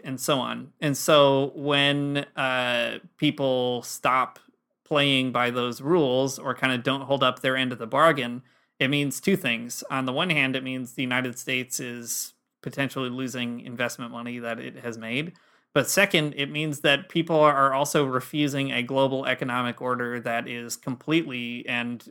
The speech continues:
like, <laughs> obviously controlled by the United States.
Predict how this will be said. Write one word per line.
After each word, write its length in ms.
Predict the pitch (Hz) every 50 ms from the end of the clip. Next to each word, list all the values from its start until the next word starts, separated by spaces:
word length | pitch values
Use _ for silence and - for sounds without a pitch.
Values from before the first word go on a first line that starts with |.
| - _
like, 400 | 135 127 120 120 113 - - - _ _ - - - - -
<laughs> 420 | - 165 - - _ _ _ _ -
obviously 640 | 131 151 165 160 147 135 120 - - 131 120 120
controlled 580 | 113 - - 139 131 - 131 120 120 117 113 -
by 180 | 123 120 120
the 100 | 120 123
United 420 | 120 117 117 117 117 117 117 117 -
States. 440 | - 127 113 107 110 - - -